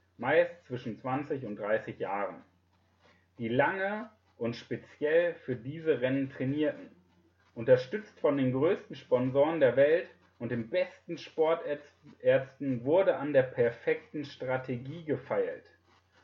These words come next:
um den Lauf optimal einzuteilen. Sind natürlich auch viele mit der Feile in der Hand verstorben, weil sie so lange gefeilt haben.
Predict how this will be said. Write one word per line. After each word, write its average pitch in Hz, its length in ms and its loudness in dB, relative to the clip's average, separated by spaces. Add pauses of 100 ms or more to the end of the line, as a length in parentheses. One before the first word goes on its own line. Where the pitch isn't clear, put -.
(260)
um 185 200 -2
den 165 140 0
Lauf 131 400 4
optimal 117 560 -2
einzuteilen. 120 800 -8 (760)
Sind 139 140 -6
natürlich 160 420 -2
auch 131 180 2 (100)
viele 170 260 -4
mit 139 180 -2
der 110 140 0
Feile 147 400 -2
in 135 120 0
der 123 120 -4
Hand 127 340 -6 (360)
verstorben, 113 540 6 (280)
weil 95 200 -4
sie 104 120 -6
so 107 140 -4
lange 113 280 0
gefeilt 120 500 10
haben. - 200 -14